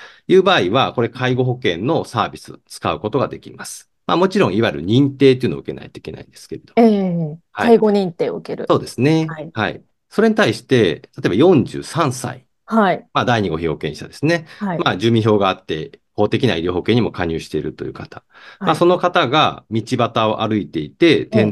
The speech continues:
Speaker 1: 倒して骨折して車椅子状態になった。
Speaker 2: はい。
Speaker 1: 同じ条件なんですが、
Speaker 2: ええ。
Speaker 1: その場合、介護保険の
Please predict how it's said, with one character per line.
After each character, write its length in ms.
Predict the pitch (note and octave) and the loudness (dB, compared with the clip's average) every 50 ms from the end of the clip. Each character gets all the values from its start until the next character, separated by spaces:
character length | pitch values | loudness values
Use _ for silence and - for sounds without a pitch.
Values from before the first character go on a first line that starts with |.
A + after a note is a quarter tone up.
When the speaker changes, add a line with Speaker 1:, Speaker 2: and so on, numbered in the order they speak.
| - - | 0 0
Speaker 1:
倒 160 | G#2+ G#2 G2+ | 0 0 0
し 80 | - | 0
て 80 | - C3+ | -2 -2
骨 240 | B2+ B2+ - G#2 - | -2 0 -2 -2 -2
折 300 | - - G#2 - - G2+ | -2 -2 -2 -2 -4 -2
し 40 | - | -2
て 120 | - B2+ | -2 -2
車 320 | B2+ - G#2+ A2+ A#2+ B2+ | 0 -2 -2 0 2 2
椅 60 | C3 C3 | 0 0
子 80 | B2+ C3 | 0 0
状 140 | C#3+ B2 | 0 0
態 120 | - - - | 0 -2 -8
に 60 | - | -10
な 80 | - A2 | -14 -18
っ 80 | - _ - | -20 _ -20
た。 160 | - - - | -20 -18 -10
Speaker 2:
は 260 | - G3+ G#3 G3+ F3+ D#3+ | -4 -2 -2 0 0 -2
い。 120 | - - _ - - - | -6 -10 _ -20 -12 -2
Speaker 1:
同 200 | - F3+ G3 G3 | 2 4 4 4
じ 120 | D#3+ D#3 | 2 2
条 200 | C3+ - D#3+ C#3+ | 2 4 4 4
件 240 | C3 D#3 C3 G2 D#2 | 4 2 0 0 -2
な 80 | C2 - | -6 -12
ん 80 | - | -14
で 60 | B1+ - | -16 -18
す 160 | - - - | -18 -18 -16
が、 160 | - - - - | -16 -14 -2 2
Speaker 2:
え 200 | A3 A#3+ A#3+ A3+ | 6 6 6 6
え。 300 | G3+ F3 F3+ E3 C#3+ D#3 - | 4 2 -2 -6 -8 -8 -6
Speaker 1:
そ 60 | E3+ | -4
の 80 | E3 | 0
場 100 | D3 D3 | 0 0
合、 140 | G#2+ E2 D#2 - | 0 0 -4 -6
介 240 | - A#2+ A#2+ A#2 | -4 -2 0 0
護 80 | A2 A2+ | 0 0
保 80 | A#2 A2+ | -2 -2
険 300 | G#2+ - G2 E2+ F2 G2 | 0 0 -2 0 0 2
の 360 | B2 D3+ C#3 F#2 - - | 2 4 4 2 0 -4